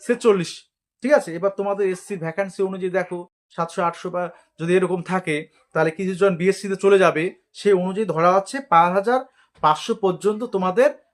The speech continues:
আহ, মোটামুটি যেতে পারবে, একটু এদিক ওদিক হতে পারে, কোনো ব্যাপার না।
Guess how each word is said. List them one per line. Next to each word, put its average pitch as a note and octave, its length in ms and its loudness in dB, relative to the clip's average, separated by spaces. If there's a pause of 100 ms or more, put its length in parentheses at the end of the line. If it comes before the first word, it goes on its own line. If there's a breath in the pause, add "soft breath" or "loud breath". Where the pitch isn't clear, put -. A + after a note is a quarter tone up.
(100)
আহ, C#3 80 -10
মোটামুটি F#3+ 360 -4
যেতে E3+ 260 -4
পারবে, E4 280 0
একটু C4+ 440 -10
এদিক F#3+ 280 -4
ওদিক G3+ 180 -4
হতে D#3+ 180 -6
পারে, C#3 180 -2
কোনো D#3+ 160 -8
ব্যাপার B2+ 220 -6
না। D#3 120 -4